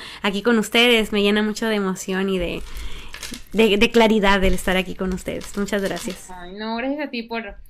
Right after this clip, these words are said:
Speaker 2: por venir, por contarnos, por, por darnos esta última noticia. Eh, muchísimas gracias. La verdad es que vamos a estar súper atentas a este primer sencillo. Nos emociona ya, o sea, desde, desde ya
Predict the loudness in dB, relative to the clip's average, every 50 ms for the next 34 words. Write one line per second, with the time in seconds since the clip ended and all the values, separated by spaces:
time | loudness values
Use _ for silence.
0 | -18 -18 -16 -12 -8 -8 -8 -6 -6 -6 -4 -4 -4 -4 -2 -4 -4 -4 -4 -6
1 | -6 -6 -6 -8 -8 -8 -8 -6 -4 -2 -2 -2 -4 -4 -6 -6 -6 -8 -8 -10
2 | -10 -10 -8 -6 -4 -4 -6 -6 -10 -18 -20 -20 -20 -20 -20 _ -12 -10 -8 -6
3 | -6 -4 -4 -2 -2 -2 -2 -2 -2 -2 -4 -2 -2 -4 -4 -4 -4 -6 -6 -8
4 | -6 -6 -4 -4 -4 -6 -6 -6 -4 -4 -4 -4 -4 -6 -10 -14 -16 -12 -10 -8
5 | -8 -8 -8 -8 -10 -10 -12 -14 -16 _ _ -20 -14 -10 -8 -8 -6 -6 -6 -6
6 | -6 -6 -6 -6 -4 -4 -6 -6 -6 -6 -6 -6 -6 -6 -6 -6 -6 -6 -6 -6
7 | -6 -6 -6 -6 -8 -8 -10 -10 -8 -8 -8 -8 -8 -6 -8 -8 -6 -8 -10 -8
8 | -6 -6 -6 -6 -6 -6 -8 -8 -8 -8 -6 -6 -6 -6 -6 -10 -12 -10 -8 -6
9 | -6 -4 -4 -4 -6 -8 -10 -14 -20 -20 -20 -20 -18 -14 -12 -10 -8 -8 -10 -8
10 | -8 -8 -6 -6 -8 -8 -8 -8 -10 -10 -10 -8 -8 -8 -6 -6 -6 -6 -6 -8
11 | -10 -14 -16 -14 -14 -10 -10 -8 -8 -8 -8 -10 -8 -6 -6 -4 -2 -2 -2 -2
12 | 0 0 0 -2 -4 -8 -12 -12 -8 -6 -6 -6 -4 -4 -6 -4 -4 -4 -6 -6
13 | -6 -6 -6 -6 -6 -6 -6 -8 -6 -6 -4 -4 -2 -2 -2 -2 -2 -2 -2 -2
14 | -2 -2 -4 -6 -8